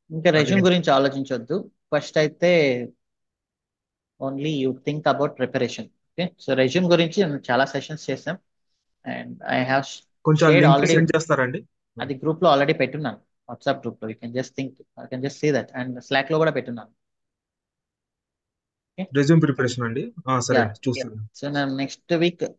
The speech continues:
Speaker 1: ఏఐ బేస్ మీద చేద్దాం. ఇది ఈ సెషన్‌లో నేను చెప్దాం అనుకున్నా కానీ, but మీ అందరితో మాట్లాడిన తర్వాత, so you have all different experiences. ఇప్పుడు నేను మళ్ళీ అదే session repeat చేయడం కంటే, so it's better platform. Today's session is to share your experiences with all of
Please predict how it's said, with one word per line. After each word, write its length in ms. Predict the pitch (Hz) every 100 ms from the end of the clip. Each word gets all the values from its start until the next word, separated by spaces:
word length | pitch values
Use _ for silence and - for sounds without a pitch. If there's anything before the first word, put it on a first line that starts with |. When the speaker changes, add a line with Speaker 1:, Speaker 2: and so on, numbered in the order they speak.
| _
Speaker 1:
ఏఐ 220 | 143 143 147
బేస్ 280 | 139 135
మీద 140 | 135 139 117
చేద్దాం. 260 | 107 - -
ఇది 100 | 143
ఈ 280 | 143 151 185
సెషన్‌లో 360 | 185 170 208 214
నేను 180 | 180
చెప్దాం 260 | 156 143 190
అనుకున్నా 260 | 175 160 143
కానీ, 160 | 156
but 480 | 151 147 - - 139
మీ 100 | 143
అందరితో 320 | 143 156 175
మాట్లాడిన 400 | 156 143 147 147
తర్వాత, 360 | 139 135 135 147
so 160 | -
you 140 | 139 139
have 240 | 135 135 135 _ _ _ _ 135
all 160 | 139 131
different 300 | 143 165 160
experiences. 600 | 139 - 143 120 - - - _ _ -
ఇప్పుడు 220 | 139 160
నేను 240 | 160 160 160
మళ్ళీ 340 | 143 143 165
అదే 200 | 165 160
session 380 | 160 147 160 139
repeat 360 | 131 151 151 147
చేయడం 220 | 135 135
కంటే, 560 | 123 120 - 180 180 - _ 139
so 300 | 135 135 -
it's 200 | - 120
better 460 | 135 135 160 170
platform. 640 | 165 - 127 131 - - _ _
Today's 260 | 151 175 180
session 640 | - - 143 139 156 151
is 80 | 147
to 200 | - 131
share 420 | - - 143 147 - _ _ _ _ _ 131
your 220 | 147 147
experiences 500 | - 147 139 135 143
with 180 | - -
all 240 | 117
of 80 | 117